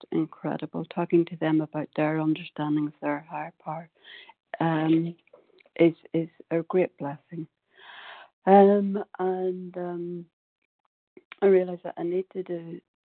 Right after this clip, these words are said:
to develop my understanding of my higher power. I need the feminine, um, understanding as well as the masculine. And I shared that online.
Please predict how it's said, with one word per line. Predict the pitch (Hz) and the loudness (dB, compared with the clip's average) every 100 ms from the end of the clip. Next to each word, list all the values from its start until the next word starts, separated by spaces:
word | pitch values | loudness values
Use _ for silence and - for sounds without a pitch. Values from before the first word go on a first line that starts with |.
| - | -4
to | 175 165 | -2 -2
develop | 156 160 170 175 | -6 -4 -2 0
my | 190 | 0
understanding | 175 170 180 - 156 156 160 | 0 -4 -12 -10 -6 -4 -6
of | 165 | -6
my | 165 | -8
higher | 165 165 160 - | -6 -8 -10 -10
power. | 170 165 | -6 -4
I | 170 | 0
need | 170 165 | -2 -2
the | 180 - | -6 -2
feminine, | 170 170 180 190 190 185 185 - | 0 2 4 4 2 -2 -6 -4
um, | 185 180 185 | -2 -2 0
understanding | 180 180 - - 170 170 | 0 -2 -6 -4 -2 0
as | 160 - | -4 -4
well | 156 165 | -4 -4
as | 180 | -4
the | 185 | -2
masculine. | 185 185 - 196 190 202 - - - - _ | -2 -4 -8 -4 -2 -2 -6 -20 -20 -20 _
And | 185 | 4
I | 185 - | 4 4
shared | 208 196 | -2 0
that | 180 - | -2 -4
online. | 170 165 160 156 160 165 | -2 -2 -2 -6 -6 -8